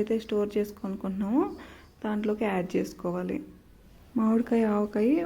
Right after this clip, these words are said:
ఒక్కొక్క ప్లేస్లో ఒక్కొక్క తీరుగా పెట్టుకుంటారు. మేమైతే ఇలా పెట్టుకుంటాము. మేము ఇంకేం మసాలాలు ఏం యాడ్ చేయము. ఇలా మొత్తం అంతా సేమ్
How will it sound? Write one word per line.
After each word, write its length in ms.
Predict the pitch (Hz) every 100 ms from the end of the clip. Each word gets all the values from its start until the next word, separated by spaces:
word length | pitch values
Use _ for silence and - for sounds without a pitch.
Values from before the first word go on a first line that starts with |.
| 311
ఒక్కొక్క 340 | - 233 214
ప్లేస్లో 300 | 214 214 214 233
ఒక్కొక్క 260 | 220 214 214
తీరుగా 220 | 208 208 202
పెట్టుకుంటారు. 600 | 190 - 190 190 202 311 415 - - - - -
మేమైతే 340 | 226 220 214 226
ఇలా 140 | 214 214 202
పెట్టుకుంటాము. 680 | 196 - 208 196 190 226 294 320 302 - 214
మేము 160 | 214 208
ఇంకేం 280 | 202 208 208 202
మసాలాలు 520 | 196 214 208 202 196 196
ఏం 60 | 196
యాడ్ 160 | 190 180 -
చేయము. 320 | 190 202 311 392 - - - - - - - 233
ఇలా 120 | 220 220
మొత్తం 260 | 214 214 220 214
అంతా 260 | 208 208 214 208 208 202 202 -
సేమ్ 240 | - 214